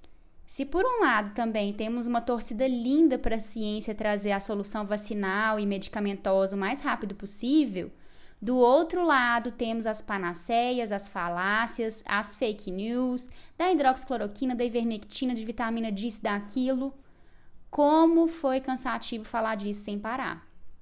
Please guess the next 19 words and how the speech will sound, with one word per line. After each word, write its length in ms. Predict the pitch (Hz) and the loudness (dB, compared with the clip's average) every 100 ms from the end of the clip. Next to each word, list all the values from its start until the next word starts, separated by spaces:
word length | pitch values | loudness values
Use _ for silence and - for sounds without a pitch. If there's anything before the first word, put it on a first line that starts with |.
| - - - - - - - | -18 -20 -20 -20 -20 -18 -6
E 120 | 247 | -2
o 20 | |
quanto 300 | 285 302 494 | 2 2 4
que 120 | - | 2
dói 580 | 311 208 214 262 202 170 | 6 6 8 6 6 2
saber 680 | - 233 196 180 214 240 214 | 0 -2 0 0 0 0 0
que 120 | - | -6
se 120 | 208 226 | -2 0
as 140 | 233 | 0
vacinas 560 | 226 226 - 262 320 320 | 0 -2 -2 0 0 2
contra 320 | 254 254 285 | 0 2 2
o 60 | |
ebola 580 | 311 240 214 208 208 196 | 2 2 2 4 4 2
e 120 | 185 | 2
o 40 | 202 | 0
H 300 | 202 208 214 | 2 0 0
um 160 | 240 | 0
N 220 | 311 320 262 | 4 6 4
um 340 | 226 220 | 2 -2